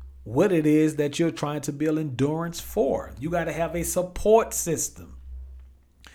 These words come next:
You gotta surround yourself with individuals with common like goals who are also striving to become a better person, who are also striving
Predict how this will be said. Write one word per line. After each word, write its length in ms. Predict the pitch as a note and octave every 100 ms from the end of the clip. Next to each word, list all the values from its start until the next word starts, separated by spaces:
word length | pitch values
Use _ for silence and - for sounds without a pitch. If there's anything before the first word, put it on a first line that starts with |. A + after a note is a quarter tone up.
| - -
You 120 | C#3
gotta 260 | D#3 D3+ D3+
surround 580 | D3+ C3 D3+ F3+ F3
yourself 400 | E3+ E3+ E3+ D#3+ D#3+
with 240 | D#3 -
individuals 840 | D#3+ D#3 C3+ E3 F3+ E3 D#3 D#3 - _ - _
with 280 | B2+ C#3 -
common 520 | - D3 D#3 D#3 D3
like 360 | C#3 D3 C#3+ B2+
goals 420 | D3+ E3 C3+ B2+
who 180 | D3+ C#3
are 120 | C3 -
also 500 | D3+ F#3+ F3 E3 D3
striving 760 | - - D3+ D#3+ E3+ D3+ D3+ C3+
to 100 | D3
become 560 | C#3 D3 C3+ D3+ D3 -
a 160 | C#3+
better 460 | C3 A2 C#3+ D3 C#3+
person, 580 | C3 - E3+ E3 - B2+
who 160 | B2+ C#3+
are 100 | C3
also 440 | D3+ E3 D#3+ D3+
striving 640 | C3+ - C#3+ D3 C#3 C#3+